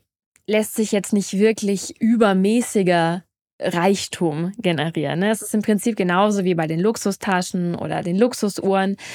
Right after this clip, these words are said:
Man muss sich gut auskennen, man muss Zeit investieren, das ist auch alles mit einem lo-,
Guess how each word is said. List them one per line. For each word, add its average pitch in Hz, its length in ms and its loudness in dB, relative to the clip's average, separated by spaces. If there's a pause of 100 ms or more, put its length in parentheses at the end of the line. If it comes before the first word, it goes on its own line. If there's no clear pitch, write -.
(240)
Man 185 120 0
muss 175 220 0
sich 170 120 -10
gut - 220 -8
auskennen, 254 720 2 (600)
man 165 140 -4
muss 156 240 -6
Zeit 262 260 2
investieren, 208 840 0
das 175 160 -4
ist - 220 -12
auch 170 160 -6
alles 175 280 -2
mit 180 160 -2
einem 175 80 0
lo-, 170 140 0